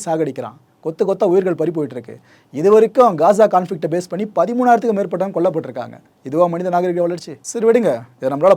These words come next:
புலம்ப மட்டும் தான் முடியும், வேற என்ன பண்ண முடியும்? இந்த இஸ்ரேல் ராணுவம்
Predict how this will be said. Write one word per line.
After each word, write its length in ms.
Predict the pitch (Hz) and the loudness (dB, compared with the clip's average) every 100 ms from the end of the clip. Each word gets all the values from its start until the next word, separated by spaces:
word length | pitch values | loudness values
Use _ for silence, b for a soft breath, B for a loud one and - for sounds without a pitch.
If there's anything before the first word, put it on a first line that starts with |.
| - | 2
புலம்ப 240 | 175 202 180 | 2 2 0
மட்டும் 180 | 170 175 | -2 -2
தான் 100 | 156 | -4
முடியும், 240 | 127 113 _ - | -10 -12 _ -4
வேற 80 | 143 156 | -2 -2
என்ன 100 | 185 | -2
பண்ண 140 | 156 160 | -2 -2
முடியும்? 260 | 135 110 98 _ _ _ _ - | -6 -8 -12 _ _ _ _ -4
இந்த 100 | 135 196 160 92 _ _ _ _ 123 151 | 2 2 2 -2 _ _ _ _ -12 -10
இஸ்ரேல் 380 | - - 233 160 127 | -4 2 2 2 -2
ராணுவம் 360 | 160 143 - | -2 -6 -12